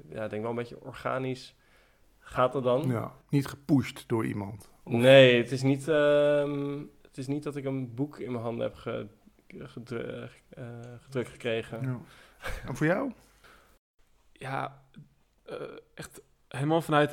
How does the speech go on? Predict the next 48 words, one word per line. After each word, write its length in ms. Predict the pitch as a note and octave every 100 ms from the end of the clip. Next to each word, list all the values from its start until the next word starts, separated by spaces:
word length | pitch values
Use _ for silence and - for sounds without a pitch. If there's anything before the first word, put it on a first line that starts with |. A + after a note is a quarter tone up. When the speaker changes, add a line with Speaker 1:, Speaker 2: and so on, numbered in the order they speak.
| -
Speaker 3:
interesse. 760 | D3+ B2+ C#3+ F3 - A#2+ A2+ G#2+
De, 720 | C3+ C3+ C3+ C3 C3 B2+ B2+ C3 -
Marieke, 500 | C3+ C#3 C3+ C3+ C#3+ C#3+ C3+
mijn, 380 | B2+ B2 B2
mijn 100 | B2 A2
zus, 240 | C3+ C3+
die 180 | C3 B2+
gingen 480 | - B2+ B2 B2 A#2+
een 100 | A#2
verpas-, 420 | A#2 C#3 C#3+ -
of 120 | C3+
die 120 | C3+ A#2+
wilde 220 | D#3+ D3+
een 200 | B2+ B2+
Vipassana 460 | - B2 C#3+ C#3+ C3+
retraite 380 | B2+ C3 C3 C3
gaan 160 | B2+
doen. 180 | B2 C3+
En 80 | A#2+
toen 120 | B2
zat 160 | A2+ A2
ik 80 |
al 120 | A#2 A#2
van: 220 | A2+ A2
"Huh? 180 | A#2+ E3 - - _ _ _
Gaat 220 | - C3
ze 180 | A#2 -
tien 200 | E3+ F3+
dagen 320 | D3 C#3 C#3+
lang, 300 | C3+ C#3+ C3
eh, 160 | B2+ A#2+
in 100 | A#2
stil 280 | - E3+
zitten?" 300 | E3 A#2 A2
Dat 160 | C#3+ E3+
klinkt 220 | C3 A#2
wel, 240 | A#2 A#2 A#2+
de, 120 | B2+
ik, 200 | C3 A#2+
ik 100 | -
wist 120 | A#2+ B2+
niet 100 | B2
dat 100 | A#2+
dat 120 | A2
kon. 360 | G3 F3+ A#2+ - - - -
Eh, 100 | D3 C3+
dus 200 | B2+ C3
het 220 | C3+